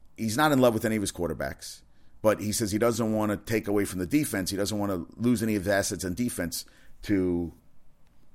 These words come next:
affect the offense. You know, and, and take any a-, assets away from the defense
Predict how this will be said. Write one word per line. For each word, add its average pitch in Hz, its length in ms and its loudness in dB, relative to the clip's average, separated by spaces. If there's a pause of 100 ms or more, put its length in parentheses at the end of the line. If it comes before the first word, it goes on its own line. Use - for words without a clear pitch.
(440)
affect 95 360 -2
the 92 120 0
offense. 90 640 -2 (800)
You 98 60 -2
know, 95 160 2
and, 107 220 -2
and 92 120 -12
take 123 200 0
any 113 160 2
a-, - 180 -2
assets 117 480 4
away 139 160 8
from 127 160 0
the 101 100 -2
defense 92 460 -4